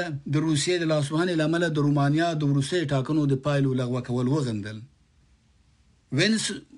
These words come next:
وایي، تاسو باور کولای شئ، دا د روسیې لپاره سمه نه ده چې ستاسو په ټاکنو کې د نفوذ لپاره د ټولنیزو رسنیو اعلانونه واخلي. موږ یقیناً دا کوو.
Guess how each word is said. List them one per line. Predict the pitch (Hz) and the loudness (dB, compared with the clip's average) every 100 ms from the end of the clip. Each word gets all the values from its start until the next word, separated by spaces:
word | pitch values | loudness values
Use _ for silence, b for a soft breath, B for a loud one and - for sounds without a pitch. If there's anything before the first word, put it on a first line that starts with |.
| - 156 | -4 2
وایي، | 214 208 196 - - _ _ _ - | 2 2 -2 -6 -20 _ _ _ -2
تاسو | 180 175 180 | 0 2 2
باور | 170 208 196 | 2 2 0
کولای | 202 208 170 | 2 2 2
شئ، | 196 185 156 | 0 0 0
دا | 165 | 0
د | 180 175 | 0 0
روسیې | 147 196 185 | 0 2 2
لپاره | 147 175 165 156 | 0 0 -2 -2
سمه | 170 190 | 0 0
نه | 202 | 0
ده | 156 | 0
چې | 170 143 139 - - - | -2 -2 -6 -14 -10 -2
ستاسو | 170 165 170 | 0 0 -4
په | 170 | -2
ټاکنو | 160 143 196 175 | 0 0 0 0
کې | 170 | 0
د | 156 | 2
نفوذ | 151 165 180 175 | 0 0 -4 -2
لپاره | 151 165 156 135 B B B 151 | -2 0 0 -2 B B B -2
د | 143 | 0
ټولنیزو | 151 147 180 185 160 | 2 0 0 -2 -2
رسنیو | 147 156 170 156 151 | -2 0 0 0 0
اعلانونه | 147 147 185 196 143 | 0 2 2 2 2
واخلي. | 123 - 120 104 - B B B - | 0 -2 -6 -6 -10 B B B 0
موږ | 151 185 175 | 0 2 0
یقیناً | 160 202 202 165 | 0 0 2 4
دا | 165 151 | 2 2
کوو. | 185 208 | 0 2